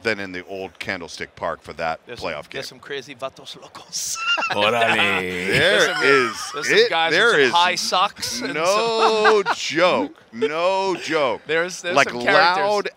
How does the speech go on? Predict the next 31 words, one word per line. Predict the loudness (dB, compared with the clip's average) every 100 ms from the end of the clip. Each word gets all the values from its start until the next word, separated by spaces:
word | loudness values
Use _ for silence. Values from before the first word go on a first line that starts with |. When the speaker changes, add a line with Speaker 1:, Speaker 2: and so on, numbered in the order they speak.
| 0
Speaker 1:
F-bomb | 2 2 0 -20 _ -4 -2 0 0 -2 -4
throwing. | -14 -16 -14 -12 -14 -16 -10 2 4 6 6 4 2 2 0 -2 0
Speaker 2:
Yeah. | 2 2 -4 -8 -20 -20 -14 -10 -2
Speaker 1:
There, | 4 6 4 2
like, | -2 -2
I | 0
was | 0 0
like, | -2 -4
"This | -8 -6 -6
is | -6 -8 -6
not," | -4 -2
and | -2 2
that | 2 0
was, | -6 -6
now | -2 -2
that | 2 0
was | 0
the | -6
old | -6
stadium, | -4 -2 -2
but | -4 -4
also, | -4 -2 -4 -4 -6
Speaker 2:
Yeah. | -12 -12 -16 _ _
Speaker 1:
if | -4 -4 -6
you | -8 -6
were | -6
a | -6
fan | -2 -2
and | -2
you | -10
went | -4 -4